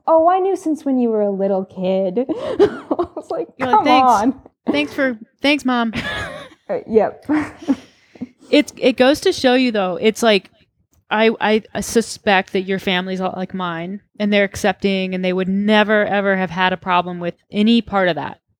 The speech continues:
Speaker 1: Yeah.
Speaker 2: But at the same time, it goes to show you how important certain conversations are to kids, and, um, visibility and talking openly about different kinds of relationships, and just that people like us exist, because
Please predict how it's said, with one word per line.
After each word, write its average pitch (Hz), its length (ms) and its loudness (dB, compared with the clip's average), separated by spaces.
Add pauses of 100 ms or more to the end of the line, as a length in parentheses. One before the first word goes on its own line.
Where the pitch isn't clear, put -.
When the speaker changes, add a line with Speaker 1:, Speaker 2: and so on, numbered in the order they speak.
(300)
Speaker 1:
Yeah. 170 300 2 (240)
Speaker 2:
But 247 220 4
at 254 120 2
the 214 80 2
same 269 440 2
time, 196 640 0 (240)
it 233 140 2
goes 254 220 4
to 294 120 0
show 254 200 0
you 240 200 2
how 220 140 0
important 208 760 -2 (220)
certain 214 360 0
conversations 190 800 -2
are 170 200 -2
to - 160 -10
kids, 147 640 -4 (400)
and, 196 500 -2 (880)
um, 196 500 4
visibility 202 840 4
and 190 180 -4
talking 208 440 0
openly 196 480 2
about 185 260 0
different 185 300 -4
kinds 185 320 -2
of 185 120 -2
relationships, 180 960 -6
and 190 160 -6
just 190 280 -2
that 185 280 0
people 202 260 -4
like 196 220 0
us 185 160 -2
exist, 185 580 0
because 190 480 -2